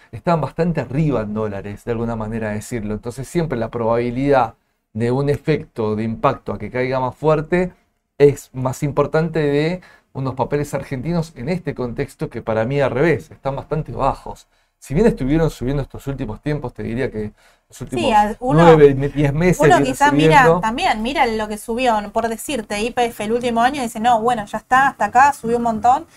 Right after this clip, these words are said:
Speaker 2: Pero si miran el histórico y lo que llegó a valer,
Speaker 1: Claro.
Speaker 2: y si hablamos de elecciones pasadas y demás, bueno,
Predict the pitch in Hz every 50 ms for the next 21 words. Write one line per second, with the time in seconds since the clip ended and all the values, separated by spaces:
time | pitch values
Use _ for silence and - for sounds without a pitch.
0 | _ _ _ _ _ _ _ - 220 208 190 - 226 202 233 277 330 339 277 233
1 | 214 208 214 - _ - 254 269 269 269 262 269 262 240 226 214 208 196 220 202
2 | - - 196 202 233 247 254 233 226 220 226 254 269 269 269 269 233 208 - -
3 | 185 180 190 214 240 240 220 214 196 190 - - 233 226 208 208 190 - - 233
4 | 247 247 240 - - 208 190 202 240 262 247 247 247 214 - -